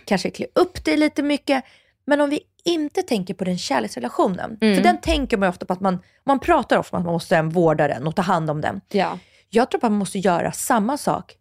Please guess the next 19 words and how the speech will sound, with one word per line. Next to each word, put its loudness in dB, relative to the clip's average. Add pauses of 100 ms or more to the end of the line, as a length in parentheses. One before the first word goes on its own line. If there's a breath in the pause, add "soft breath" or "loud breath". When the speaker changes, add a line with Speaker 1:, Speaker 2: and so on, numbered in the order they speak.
(180)
Speaker 1:
med -2
alla 0 (100)
sina -4
relationer. -10 (420)
Sina 4
Speaker 2:
Mm. 0
Speaker 1:
föräldrar, 2 (220)
Speaker 2:
Mm. 0
Speaker 1:
sina 2
syskon, -2
Speaker 2:
Mm. -4
Speaker 1:
sina, 2
sin 0
invalda 2
familj, 0
Speaker 2:
Mm. 0 (120)
Speaker 1:
sina 2
kompisar. -2
Speaker 2:
Hundra -4